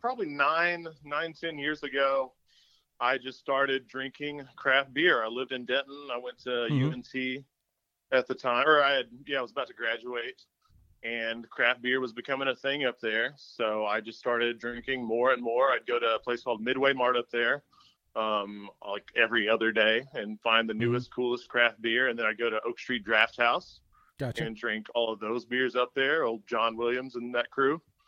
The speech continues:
Speaker 1: And yeah, that's how I, uh, started getting into craft beer, and I just never looked back.
Speaker 2: And then,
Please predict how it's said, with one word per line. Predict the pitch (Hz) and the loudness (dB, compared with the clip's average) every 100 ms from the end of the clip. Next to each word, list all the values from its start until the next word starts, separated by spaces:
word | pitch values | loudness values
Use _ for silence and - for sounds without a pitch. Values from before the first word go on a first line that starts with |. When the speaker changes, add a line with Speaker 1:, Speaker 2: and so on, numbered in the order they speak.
| _ _ _ - | _ _ _ -2
Speaker 1:
And | 120 | 2
yeah, | 127 151 | 4 4
that's | 120 123 | 2 -2
how | 143 135 | -2 0
I, | 139 135 | 0 0
uh, | 131 120 - - | 0 -2 -6 -16
started | _ - - 123 143 127 | _ -10 -2 0 0 -4
getting | 110 131 135 | -8 -6 -6
into | 143 143 139 - _ | -4 -4 -6 -8 _
craft | - 127 139 | -4 -2 -2
beer, | 131 180 127 | -2 -4 -4
and | 110 | -6
I | 110 | -8
just | 113 107 - _ _ _ _ | -8 -12 -16 _ _ _ _
never | 117 113 127 | -2 4 4
looked | 131 120 | 4 2
back. | 117 139 - _ _ - - - - - | 4 4 2 _ _ -20 -20 -20 -20 -10
Speaker 2:
And | - 185 | -6 -4
then, | 185 185 | -2 -2